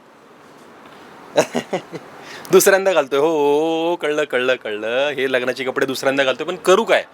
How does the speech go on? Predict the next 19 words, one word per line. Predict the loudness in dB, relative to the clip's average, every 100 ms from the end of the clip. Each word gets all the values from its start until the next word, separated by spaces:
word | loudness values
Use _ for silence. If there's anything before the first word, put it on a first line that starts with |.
| -20 -20 _ -20 -20 -12
दुसऱ्यांदा | -6 -2 0
लग्न | 2 0
करायची | 0 -2 0
वेळ | 2
आलीये. | 2 0 -4 -6 -8 -14 -20 -6
हो, | 0 2 2 0 -2 -20 -20 -20 -6
तुमच्या | -4 2 2
लाडक्या | 4 2
सिंबामुळं, | 0 -2 0 2 2 2 0 -4
बाकी | -4 -2
कुणामुळं? | 0 0 -2 -8 -16 -18 -20 -12
<laughs> | -8 -8 -8 -12 -14 -18 -16 -16 -6 2
नाही | 4 6
ग, | 6 6 4 4 2 0 -4 -18 -18 0
खरं | 2 4
सांगू | 4 4
का? | 4 4 -2 -14 -20 -20 -20 -20 -20 -6 2
नशीब | 4 2 2
लागतं. | 0 -2